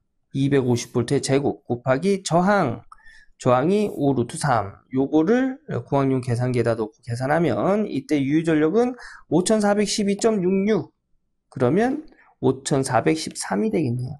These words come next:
답은 이 번이 되겠습니다. 아, 요 내용 스스로 한번 쭉 정리해 보셔야 됩니다. 유효 전력 구하는 공식, 그 다음에 Y결선에서는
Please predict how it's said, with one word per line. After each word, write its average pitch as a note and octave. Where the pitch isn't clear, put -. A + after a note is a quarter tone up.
답은 G3
이 E3+
번이 F3+
되겠습니다. F3
아, A#2+
요 D3
내용 D3+
스스로 F3+
한번 D#3+
쭉 D#3
정리해 C3
보셔야 B2
됩니다. D#3
유효 E3
전력 F3+
구하는 E3+
공식, E3+
그 -
다음에 D#3
Y결선에서는 F3+